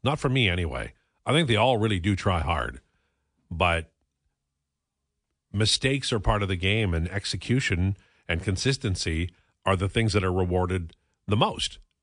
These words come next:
for good reason. So the Oilers have not been executing, and they have not been consistent, although you could argue they've been consistently poor with and without the puck, but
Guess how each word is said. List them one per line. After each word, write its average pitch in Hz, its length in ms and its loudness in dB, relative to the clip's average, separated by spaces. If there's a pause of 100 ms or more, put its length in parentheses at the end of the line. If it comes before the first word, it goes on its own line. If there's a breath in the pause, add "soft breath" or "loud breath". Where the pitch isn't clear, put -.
for 113 120 0
good 101 160 0
reason. 110 300 -2 (280)
So 90 420 -2 (800)
the 87 120 -2
Oilers 98 240 2
have 90 120 0
not 101 220 2
been 101 140 0
executing, 85 600 -4 (220)
and 82 120 -2
they 82 80 0
have 80 140 -2
not 95 200 0
been 90 160 -2
consistent, 95 540 -4
although 80 500 -2 (380)
you 85 240 -4
could 90 120 2
argue 87 200 2
they've 78 160 -2
been 78 100 -2
consistently 73 540 -6
poor 107 500 -4 (800)
with 127 200 2
and 87 120 0
without 85 280 0
the - 80 -4
puck, 120 340 4
but 82 200 0